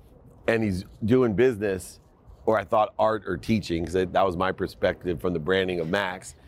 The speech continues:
And I'm waiting for my ThinkPad to boot up on the plane, and I'm waiting and waiting, and he's already being productive, accessible, and gracious,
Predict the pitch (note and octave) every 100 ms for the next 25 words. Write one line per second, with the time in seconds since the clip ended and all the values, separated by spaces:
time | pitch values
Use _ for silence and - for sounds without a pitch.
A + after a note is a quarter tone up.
0 | - - C3+ D3+ - - A#2+ B2+ C#3 C3+
1 | C3 A#2+ G2 A#2 G#2+ G2 - A#2+ A#2 A#2
2 | G#2 G2+ G2 - - - - A#2 - -
3 | - - A2 C#3 B2 A2+ G2+ - - F#2+
4 | G#2 F2+ A#2 A2 G2 F#2+ G#2 - - -
5 | - - A2 A2 A#2+ B2+ B2 A#2+ A2 A#2
6 | A#2+ A2+ G#2+ A#2 A2+ A#2 A2+ A2 G#2 F#2+
7 | G#2+ F#2+ G2+ G#2+ G#2 G#2+ F#2+ E2 G#2+ G2
8 | G2 G2 G2 F#2+ G#2 G2+ G#2+ G#2